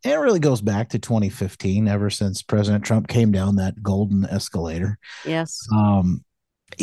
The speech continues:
Speaker 1: I would just start to see the, the reality of what I watched in a press conference versus what I was, w-, was saw reported. And I thought, "Gosh, this is really strange." And I know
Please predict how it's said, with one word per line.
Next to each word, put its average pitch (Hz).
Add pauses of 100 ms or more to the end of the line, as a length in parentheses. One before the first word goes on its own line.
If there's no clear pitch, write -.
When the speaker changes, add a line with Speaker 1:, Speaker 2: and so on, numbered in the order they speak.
(100)
Speaker 1:
I 196
would 214
just 240
start 226
to 220
see 165
the, 117
the 117
reality 135
of 147
what 143
I 135
watched 139
in 143
a 110
press 151
conference 147
versus 127
what 123
I 123
was, 107
w-, 107
was 113
saw 123
reported. 104 (520)
And 208
I -
thought, -
"Gosh, 160
this 208
is 107
really 85
strange." 123
And 87 (480)
I 131
know 147